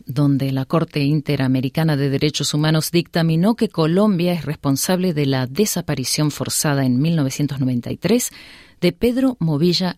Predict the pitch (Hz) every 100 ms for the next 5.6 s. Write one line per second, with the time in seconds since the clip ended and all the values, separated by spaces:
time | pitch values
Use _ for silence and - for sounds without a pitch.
0 | - 139 135 127 123 - - 139 - -
1 | 147 151 - 143 131 135 139 147 - 143
2 | 131 - - 156 156 143 131 127 139 127
3 | 127 156 208 202 175 131 - 135 - 143
4 | - 143 - - 131 120 127 117 123 -
5 | - - - - -